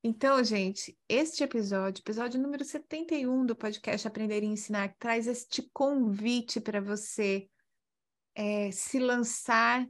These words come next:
numa experiência de criatividade com a gente. Eu vou estar lá de aluna do Rogério, experimentando essa vivência.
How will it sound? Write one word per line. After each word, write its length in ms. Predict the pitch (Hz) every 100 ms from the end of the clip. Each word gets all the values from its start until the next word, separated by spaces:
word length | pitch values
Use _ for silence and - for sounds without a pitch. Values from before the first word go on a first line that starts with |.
| -
numa 220 | 233 226
experiência 1000 | 233 - 233 214 214 220 226 - 226 214
de 140 | 214
criatividade 1200 | 214 - 220 214 226 208 202 196 196 196 202 208 208
com 200 | - 233
a 120 | 226
gente. 720 | 190 202 196 208 214 - 226 220 _ _ _ _ _ _ _ _
Eu 160 | 220 220
vou 140 | 233
estar 340 | 233 - 220 214
lá 160 | 208
de 160 | 202 220
aluna 400 | 226 214 233 233
do 140 | 208
Rogério, 580 | 196 202 196 196 202 226
experimentando 840 | 226 - 220 208 208 208 214 220
essa 160 | 220 196
vivência. 800 | 196 196 202 196 220 - 233